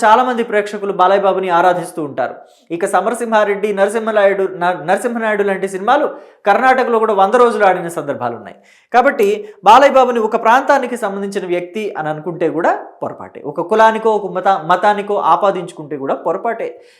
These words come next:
ఖచ్చితంగా బాలయ్య బాబు సినిమా రిలీజ్ అయ్యి అది హిట్ టాక్ సొంతం చేసుకుంది అంటే ఆ హిట్ని, ఆ హిట్ సునామీని ఆపే, ఆ, దమ్ము, ధైర్యం, లేకపోతే చొరవ, సామర్థ్యం కూడా ఎవరికి ఉండవని చెప్పడంలో ఎటువంటి సందేహం కూడా లేదు. కాబట్టి ఈ విషయంలో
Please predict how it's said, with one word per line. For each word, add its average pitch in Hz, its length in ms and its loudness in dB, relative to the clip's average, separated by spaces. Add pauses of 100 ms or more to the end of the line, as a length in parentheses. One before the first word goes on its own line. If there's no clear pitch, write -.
(120)
ఖచ్చితంగా 226 380 -2
బాలయ్య 220 300 4
బాబు 233 200 2
సినిమా 220 340 -2
రిలీజ్ 202 360 -4
అయ్యి 214 280 0
అది 170 200 -4
హిట్ - 320 -8
టాక్ 262 240 4
సొంతం 220 340 -2
చేసుకుంది 208 420 -2
అంటే 233 540 0 (120)
ఆ 156 100 6
హిట్ని, 208 640 -4
ఆ 165 80 2
హిట్ 196 280 -6
సునామీని 220 680 -2 (100)
ఆపే, 190 560 2 (240)
ఆ, 151 400 4 (120)
దమ్ము, 208 320 2
ధైర్యం, 214 520 0
లేకపోతే 185 720 -2
చొరవ, 220 380 4
సామర్థ్యం 202 460 2
కూడా 240 340 0
ఎవరికి 196 320 0
ఉండవని 190 400 0
చెప్పడంలో 180 380 -6
ఎటువంటి 160 320 -6
సందేహం 131 420 -6
కూడా 160 200 -4
లేదు. 113 200 -10 (400)
కాబట్టి 165 260 -4
ఈ 285 140 -4
విషయంలో 202 560 0